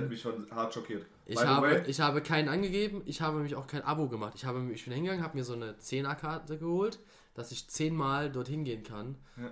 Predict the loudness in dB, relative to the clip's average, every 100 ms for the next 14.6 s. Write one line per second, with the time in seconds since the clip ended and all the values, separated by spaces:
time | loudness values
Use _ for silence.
0 | -10 -6 -4 -2 0 2 2 2 0 -4
1 | -10 _ _ _ _ _ -16 -8 -2 -2
2 | 0 0 2 0 -4 -6 -8 -6 -8 -8
3 | -6 -4 -2 0 -2 -4 -2 0 0 0
4 | -2 -4 -4 -8 -16 -20 _ _ _ _
5 | _ -8 -8 -8 -8 -8 -6 -8 -8 -6
6 | -6 -6 -4 -4 -6 -10 -14 -10 -8 -4
7 | -6 -4 -4 -4 -4 -4 -4 -6 -8 -6
8 | -6 -6 -8 -8 -8 -6 -6 -4 -2 0
9 | 0 -6 -16 -20 _ -8 -4 -2 -2 -6
10 | -12 -16 -6 -4 -2 -4 -4 -4 -4 -6
11 | -6 -6 -4 -4 -6 -8 -8 -8 -10 -10
12 | -10 -10 -12 -10 -10 -8 -10 -10 -8 -8
13 | -10 -8 -8 -8 -8 -6 -8 -10 -10 -10
14 | -10 -12 -14 _ _ -16